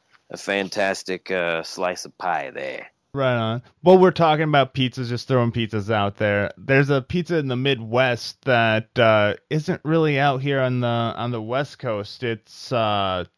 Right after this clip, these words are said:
Speaker 2: taco pizza. Like, you don't see it near as much out here. It's like, uh,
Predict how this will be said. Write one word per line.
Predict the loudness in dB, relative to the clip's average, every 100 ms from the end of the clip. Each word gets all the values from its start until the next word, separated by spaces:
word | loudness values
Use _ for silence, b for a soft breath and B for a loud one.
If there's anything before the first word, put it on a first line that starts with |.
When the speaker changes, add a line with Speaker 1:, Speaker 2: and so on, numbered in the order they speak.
| _ _ _ -12
Speaker 2:
taco | -4 -4 0 -2
pizza. | -2 -6 -8 -12 -12 -14 -20 _ b b b b -4
Like, | 2 4 2 0 -2
you | 0
don't | 0 -2
see | 0 0
it |
near | 0 0 0
as | 0
much | 0 0
out | 0 0
here. | -2 -6
It's | -4
like, | -2 -4 -4
uh, | -2 -2 -4 -6